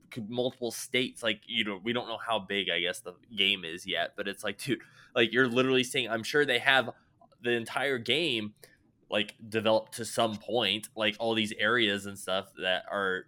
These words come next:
developed to a point. They're not fully fleshed out and stuff, and they just kinda threw whatever in there to, like, fill space, you know, just to get it to work for A to B, and then they're gonna go back in, you know, and obviously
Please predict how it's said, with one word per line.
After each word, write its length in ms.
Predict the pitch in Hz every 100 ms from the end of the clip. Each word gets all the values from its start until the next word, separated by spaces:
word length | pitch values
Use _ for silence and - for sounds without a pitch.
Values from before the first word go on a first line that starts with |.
| 117
developed 640 | 110 95 104 101 90 - -
to 240 | - 131
a 60 | 95
point. 440 | - 107 98 95 -
They're 120 | 98
not 220 | 98 - -
fully 280 | 117 113 101
fleshed 420 | - 101 101 -
out 280 | 104 113 -
and 100 | 98
stuff, 220 | - 95 -
and 80 | 92
they 100 | 95
just 220 | 95 -
kinda 240 | 107 95
threw 400 | - 101 104 101 -
whatever 380 | 95 104 107 104
in 140 | 92 110
there 180 | 101
to, 60 | 98
like, 200 | 92 87
fill 240 | - 104 98
space, 600 | - 110 107 101 - 95
you 100 | 92
know, 160 | 90
just 200 | 92 95
to 100 | 90
get 180 | 85 95
it 120 | 90
to 100 | -
work 520 | 98 95 104 101 - -
for 240 | - 110 98
A 180 | 107 107
to 80 | 92
B, 260 | 104 110 98
and 120 | 92
then 80 | 90
they're 100 | 90
gonna 160 | 87 90
go 120 | 87
back 300 | 90 90 90
in, 120 | 87 87
you 80 | 82
know, 120 | 85
and 60 | 82
obviously 520 | 87 85 - 92 92